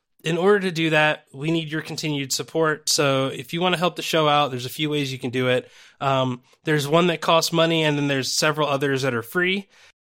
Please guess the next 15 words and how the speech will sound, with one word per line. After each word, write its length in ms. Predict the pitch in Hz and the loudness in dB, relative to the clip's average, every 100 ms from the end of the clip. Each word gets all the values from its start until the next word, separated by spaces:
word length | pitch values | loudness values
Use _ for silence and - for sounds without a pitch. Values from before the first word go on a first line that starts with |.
| _ _ _ _ _ _ _ | _ _ _ _ _ _ _
It 160 | 151 143 | -4 0
really 200 | 165 165 | 2 4
does 200 | 160 151 | 4 4
help 240 | 160 143 | 2 2
us. 300 | 143 170 - - - | 0 -2 -4 -8 -10
If 120 | 139 | -2
you 100 | 147 | 0
go 120 | 151 | 4
to 80 | 156 | 2
patreon 580 | 151 165 156 175 165 160 | 2 0 2 4 4 6
dot 220 | 147 143 | 4 4
bob's 280 | 135 139 - | 4 2 2
tavern 360 | 165 143 143 143 | 4 4 4 2
dot 260 | 131 123 | 0 0
pub, 400 | - 151 151 156 | -2 0 0 -4